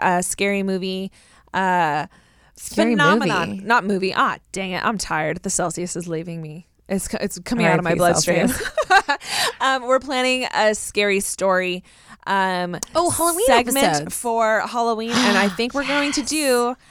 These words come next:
Speaker 1: um, four of them in a row. So it'll be every week in October where we do scary stories. Um, so if you have any, or you know someone that has one that's really good,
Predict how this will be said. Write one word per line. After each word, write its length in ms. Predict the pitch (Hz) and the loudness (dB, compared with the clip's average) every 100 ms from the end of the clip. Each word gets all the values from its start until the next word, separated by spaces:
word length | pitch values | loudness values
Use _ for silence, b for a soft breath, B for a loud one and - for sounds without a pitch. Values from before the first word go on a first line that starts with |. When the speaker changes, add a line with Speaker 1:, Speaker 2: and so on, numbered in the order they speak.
| B - | B -2
Speaker 1:
um, 440 | 220 214 202 196 - | 0 2 0 -2 -6
four 340 | - 262 262 | -6 0 2
of 100 | 269 | 0
them 140 | 220 233 | -2 -2
in 80 | 208 | 2
a 60 | |
row. 140 | 208 196 | 2 2
So 140 | - | 2
it'll 100 | 208 | 0
be 220 | 202 196 | 0 0
every 800 | - 165 196 196 220 220 208 208 | 2 2 0 -2 -4 -4 -6 -6
week 380 | 123 170 202 - - | -8 -8 -8 -10 -6
in 180 | 202 | -6
October 560 | 185 175 - 202 180 175 | -4 -8 -4 -2 0 0
where 140 | 180 | 0
we 120 | 185 180 | 0 -2
do 160 | 180 | -2
scary 340 | 180 - 196 175 | -2 -2 -4 -4
stories. 500 | - 175 175 170 - B B - | -2 -2 -2 -4 -10 B B 0
Um, 220 | 190 180 | 0 0
so 220 | - 190 | 0 0
if 300 | - 202 - | 2 -2 -2
you 180 | 208 240 | -4 -2
have 260 | 226 233 | 2 2
any, 280 | 240 240 254 | 2 0 0
or 140 | - 202 | 2 2
you 140 | 208 | 0
know 200 | 202 196 | 0 0
someone 360 | 208 233 214 214 | 0 -2 -2 -2
that 140 | 175 | -4
has 320 | 175 190 196 | -2 -2 -2
one 100 | 208 | -2
that's 200 | 208 175 | -4 -4
really 300 | 175 202 208 | -6 -4 -2
good, 240 | 208 208 | 2 0